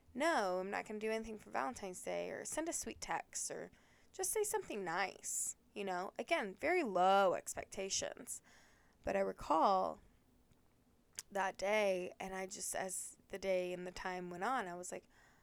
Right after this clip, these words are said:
"Oh, he's not gonna say anything." And Valentine's Day is at a Hallmark holiday. Absolutely. One thousand percent. Like,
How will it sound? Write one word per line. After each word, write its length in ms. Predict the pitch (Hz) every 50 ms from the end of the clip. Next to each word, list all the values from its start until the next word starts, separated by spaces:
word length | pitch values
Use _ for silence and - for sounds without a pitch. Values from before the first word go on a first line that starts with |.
| _ _ _ _ _ _ _ _ _ _
"Oh, 240 | - 285 294 262 202
he's 340 | 185 - - 233 247 - -
not 260 | 311 285 262 - - _ _ _ _ _ _ _ _ _ _ _ _ _ _ _ _ _ _ _ _ _ _ _ _ _ _ _ _
gonna 180 | - 214 208 190
say 260 | - - 180 175 180
anything." 520 | 208 320 359 - - - - - - 214 - - - - - - _ _ _ _ _ _ _ - _ _ _ _ - - - - - - _ -
And 580 | 277 294 285 277 269 269 269 262 269 254 - - - - -
Valentine's 540 | - 320 320 311 311 - 320 302 294 - -
Day 320 | - 277 269 262 262 - -
is 140 | - 254 -
at 80 | 262
a 60 | 254 240
Hallmark 640 | - 254 226 226 220 208 208 208 208 - - - _ _ _ _ -
holiday. 680 | - - 214 196 196 185 175 185 180 180 180 185 180 - - - _ - - -
Absolutely. 1200 | 254 - - - - - - - 285 277 262 262 262 302 302 302 302 - 208 175 170 - - - - -
One 200 | - 269 277 294 269
thousand 500 | - 220 220 226 262 262 - 254 240 -
percent. 580 | - 262 254 - 262 254 233 196 165 170 - -
Like, 280 | 202 202 202 196 202